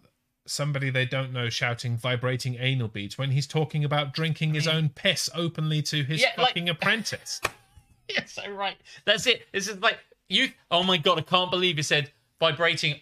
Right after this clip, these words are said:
Speaker 2: anal beads. That's nothing compared
Speaker 1: Anyway,
Speaker 2: to, like,
Speaker 1: back
Speaker 2: the
Speaker 1: to, back to the weekend in which I drank ten litres of my own urine.
Speaker 2: It's like, yeah, and that, that passes without comment,
Speaker 1: Mm.
Speaker 2: right? But fucking Oh my God.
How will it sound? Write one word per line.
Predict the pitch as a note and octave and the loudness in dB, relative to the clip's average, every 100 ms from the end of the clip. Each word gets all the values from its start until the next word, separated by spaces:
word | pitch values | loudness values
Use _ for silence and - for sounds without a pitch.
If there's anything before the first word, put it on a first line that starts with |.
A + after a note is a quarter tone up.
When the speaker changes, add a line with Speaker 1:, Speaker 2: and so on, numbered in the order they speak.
| - | 0
Speaker 2:
anal | D3+ D3 B2 | 2 2 2
beads. | C3 A#2 | 2 2
That's | A3 C4 C4 | 2 2 2
nothing | C4+ D#4+ E4+ E4 C#4 | 4 4 4 2 2
compared | C4 C4 C4+ | 0 4 4
Speaker 1:
Anyway, | A3+ G3+ | 4 4
Speaker 2:
to, | B3+ | 4
like, | B3+ | 4
Speaker 1:
back | A#3+ | 2
Speaker 2:
the | G#3+ | -4
Speaker 1:
to, | - | 0
back | B3 A#3+ | 0 2
to | A#3+ | 2
the | |
weekend | G3 F3+ C#3+ C3+ | 4 4 4 4
in | C#3+ | 2
which | C#3 | 0
I | C#3 | 0
drank | C3+ C#3 | 0 0
ten | - D#3+ C#3+ | 2 4 4
litres | B2+ C3 | 2 -2
of | B2+ | 0
my | B2 A#2+ | 0 0
own | A#2+ | 0
urine. | G#2+ G2+ A2+ - | -2 -4 -8 -8
Speaker 2:
It's | G3+ - | -12 0
like, | G3+ F#3 - | 2 2 2
yeah, | F#3 - - | 2 0 0
and | F3 G3 | 2 2
that, | - | 2
that | B3 D4+ | -2 0
passes | - C#4 C4+ B3 G3 | 2 2 0 -6 -2
without | B3 G#3 - | 0 0 0
comment, | A#3+ G#3 G2+ - | -2 -2 -6 -2
Speaker 1:
Mm. | |
Speaker 2:
right? | A#2+ A2 - _ _ _ | -2 -2 -6 _ _ _
But | C#3 - | -14 -6
fucking | E3 D#3 D#3+ D3+ C#3 - _ _ _ _ _ | -4 0 0 0 -6 -12 _ _ _ _ _
Oh | C3 B2+ A#2 | -2 -2 -2
my | F#2+ F2 | -6 -10
God. | - F#2 F2+ F#2 | -8 -6 -6 -8